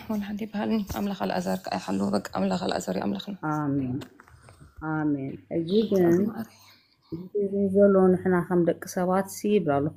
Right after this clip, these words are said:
Speaker 2: ዝኾነ ሰብ፣ ዝኾነ ሰብ፣ ዝኾነ ሰብ ሲ እንድሕር ደኣ ዘይነለልዮ ዘለና ቀዳማይቲ ናይ ስነ ምር-፣ ስነ ኣእምራዊ ሕማም ኢና ዘይንሪኦ ዘለና፣ ኣይንሪኦን ኢና ንሱ።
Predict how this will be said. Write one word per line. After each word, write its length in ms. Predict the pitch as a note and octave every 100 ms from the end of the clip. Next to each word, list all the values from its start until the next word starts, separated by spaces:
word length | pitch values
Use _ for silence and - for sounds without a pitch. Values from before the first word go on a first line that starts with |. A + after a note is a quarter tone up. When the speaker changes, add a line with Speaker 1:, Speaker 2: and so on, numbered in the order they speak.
| D#3+
Speaker 2:
ዝኾነ 340 | F3+ G#3+ G3 E3+
ሰብ፣ 240 | - - _ _ -
ዝኾነ 360 | D#3 - F3+ G#3+
ሰብ፣ 220 | - - - _ _ _ _ _ _ _ _ _ _ _ _ F3+
ዝኾነ 440 | E3 F#3+ A#3 A#3 A3
ሰብ 220 | G#3 F#3
ሲ 100 | - G3 -
እንድሕር 360 | - E3+ E3+ D#3+
ደኣ 160 | C#3+ C#3+ C#3 - _ _
ዘይነለልዮ 680 | D3+ G#3 C4+ A3+ G3+ F#3+ F#3+
ዘለና 360 | F#3 F#3+ F#3+ F3+ F3
ቀዳማይቲ 580 | E3 F3+ F3 E3 D#3+ - D#3 - -
ናይ 160 | - D#3+
ስነ 200 | E3 E3+ D#3
ምር-፣ 280 | D#3+ D#3 - D3
ስነ 240 | - - F3
ኣእምራዊ 380 | - D#3 D#3+ E3
ሕማም 320 | E3 F3 F3 E3
ኢና 180 | D3+ D#3+ D#3
ዘይንሪኦ 520 | C#3+ E3+ E3 E3 -
ዘለና፣ 320 | D#3+ E3 F3+ G#3+ - _ _ -
ኣይንሪኦን 420 | F3 F#3 F#3 D3
ኢና 120 | C#3+ C#3+
ንሱ። 200 | -